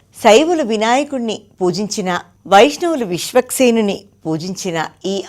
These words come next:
ఆది పూజలు అందుకునేటువంటి భగవన్నామము భావన ఒకే రకంగా ఉంటాయి. అందుకే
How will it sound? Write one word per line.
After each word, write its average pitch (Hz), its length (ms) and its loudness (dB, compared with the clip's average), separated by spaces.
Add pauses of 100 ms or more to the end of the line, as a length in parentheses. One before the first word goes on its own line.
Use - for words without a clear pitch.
ఆది 254 440 4
పూజలు 247 380 0
అందుకునేటువంటి 185 1000 -4 (640)
భగవన్నామము 214 1000 2
భావన 175 500 2
ఒకే 208 400 0
రకంగా 196 440 -4
ఉంటాయి. 156 380 -8 (300)
అందుకే 220 440 0